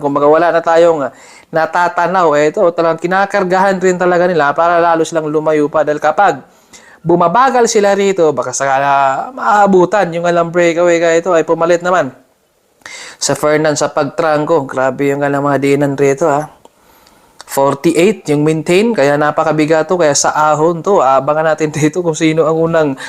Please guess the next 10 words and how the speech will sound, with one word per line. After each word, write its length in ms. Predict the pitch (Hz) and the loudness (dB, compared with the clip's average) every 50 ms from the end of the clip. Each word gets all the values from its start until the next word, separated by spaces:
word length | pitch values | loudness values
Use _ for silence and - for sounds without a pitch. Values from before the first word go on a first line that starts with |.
| - - - - - - | -16 -16 -18 -18 -4 0
aatras 480 | 143 160 156 156 156 - 175 156 - - | 0 2 2 2 2 0 -2 -2 0 -2
din 160 | 156 156 156 | -2 0 0
nila 80 | 160 | 0
rito, 400 | 156 151 156 151 151 151 - 190 | 0 0 0 0 0 0 0 -2
ha. 160 | 160 143 143 135 | -2 -2 -4 -4
Dahil, 320 | 131 139 147 151 151 156 | -6 -6 -6 -4 -2 0
ah, 160 | 156 151 151 | 0 0 0
patiisan 640 | - 156 143 147 151 143 151 156 156 139 165 156 151 | 0 -2 -2 0 0 0 2 2 2 2 0 0 0
to 160 | 147 160 151 | 0 -2 0
rito. 320 | 151 156 151 147 185 185 | 2 0 0 0 0 -4